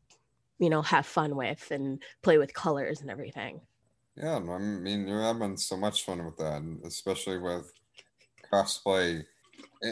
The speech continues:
Speaker 2: and you mentioned the, from the reality of the world, 'cause the other thing is you have, uh, things like Support Black Girls Code and then Black Lives
Speaker 1: Mm-hmm.
Speaker 2: Matter.
Speaker 1: Mm-hmm.
Speaker 2: Uh, you,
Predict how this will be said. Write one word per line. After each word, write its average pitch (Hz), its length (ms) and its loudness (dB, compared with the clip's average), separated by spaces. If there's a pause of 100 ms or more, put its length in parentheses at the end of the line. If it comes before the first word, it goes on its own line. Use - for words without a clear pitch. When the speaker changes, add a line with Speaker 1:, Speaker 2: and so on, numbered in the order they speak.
Speaker 2:
and 120 100 0
you 127 60 0
mentioned 139 400 2
the, 104 260 0
from 110 260 0
the 101 240 6
reality 101 380 8
of 98 60 2
the 98 80 2
world, 92 320 2
'cause 82 500 -2
the 98 120 -2
other 98 160 0
thing 92 200 -4
is 87 180 -6
you 90 380 -4 (160)
have, 90 520 0 (500)
uh, 80 420 0
things 92 220 -6
like 90 180 -2
Support 92 460 -2
Black 90 220 4 (260)
Girls 87 360 0
Code 90 380 0
and 85 100 -4
then 80 140 -6
Black 82 280 2
Lives 80 300 0
Speaker 1:
Mm-hmm. 87 80 -6
Speaker 2:
Matter. 82 360 -2 (480)
Speaker 1:
Mm-hmm. 185 340 2 (120)
Speaker 2:
Uh, 85 340 6 (300)
you, 120 640 2